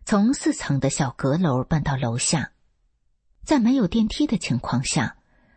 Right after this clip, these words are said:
我一个人就那么提下去了，没有感到任何腰部的不适。过后，我突然意识到，“哎呀，我怎么提下去的呀？”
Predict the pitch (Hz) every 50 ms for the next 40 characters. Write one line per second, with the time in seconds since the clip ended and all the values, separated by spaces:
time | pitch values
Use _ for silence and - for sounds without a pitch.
0 | _ - 220 220 214 - 202 220 - 339 302 - - 120 120 120 120 - - 160
1 | 151 151 156 135 131 - - - 127 127 123 - 214 208 196 - - 156 - 127
2 | 95 - - - _ _ _ _ _ _ _ _ - - 208 262 302 320 311 226
3 | 165 123 - 139 143 - 269 277 226 - - - 123 120 - 202 202 226 254 -
4 | - 226 160 - 113 - - 127 123 - - - - 143 - - _ - - -
5 | _ _ _ _ _ _ _ _ _ _ _ _ _ _ _ _ - - - 285
6 | - - - 247 190 135 - - _ - 165 160 - - 311 311 269 185 131 131
7 | - 139 139 - - 131 - 151 - - - - _ _ _ _ _ _ _ _
8 | _ _ _ _ _ _ _ _ - 175 165 - - 135 110 113 - - - -
9 | - - - 311 302 302 240 170 139 147 - - - 127 131 - 269 254 - -
10 | - 143 - 139 127 - 131 110 - -